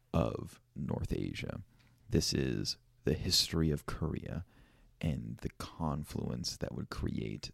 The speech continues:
the Great Korean War of nineteen fifty to nineteen fifty-three, which would split Korea from this moment in eighteen ninety-six all the way to the modern day.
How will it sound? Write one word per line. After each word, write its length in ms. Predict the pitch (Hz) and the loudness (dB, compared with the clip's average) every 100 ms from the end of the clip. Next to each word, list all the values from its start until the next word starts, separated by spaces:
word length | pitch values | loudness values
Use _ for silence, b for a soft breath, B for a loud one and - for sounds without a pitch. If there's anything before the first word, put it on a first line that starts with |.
| - | -8
the 100 | - - | -8 -8
Great 360 | - 82 80 - | -6 -2 -2 -4
Korean 720 | - - - 78 76 78 73 - | -6 -2 -2 0 -2 -2 -4 -2
War 420 | 60 - 62 - | -2 -2 -6 -6
of 100 | - | -6
nineteen 440 | 62 64 - - | -4 -4 -2 -6
fifty 320 | - - - - | -4 -4 -4 -6
to 80 | |
nineteen 340 | 55 57 - - | -2 -2 -2 -4
fifty-three, 720 | - - - - - 78 - - b b b | -2 -2 -2 -2 -2 -2 -4 -10 b b b
which 300 | - 69 - | 0 2 2
would 280 | - 76 67 | 0 0 2
split 480 | - - - 98 - | 0 4 6 6 4
Korea 500 | - 80 60 50 - - b | 0 2 2 2 0 -4 b
from 480 | - - 107 120 123 | -12 2 6 6 6
this 260 | 110 107 - | 4 4 4
moment 520 | 87 87 71 65 - | 4 6 4 0 0
in 120 | 57 | 2
eighteen 340 | 76 71 76 | 2 2 0
ninety-six 800 | 73 58 71 - - - - - - b b b | 0 0 0 -2 -2 -2 -4 -8 -10 b b b
all 220 | - 92 95 | 0 2 2
the 80 | |
way 220 | - 64 60 | 0 0 0
to 120 | - | -2
the 120 | 55 | -2
modern 420 | - - - - | -2 -2 -4 -6
day. 260 | - - - | -4 -6 -8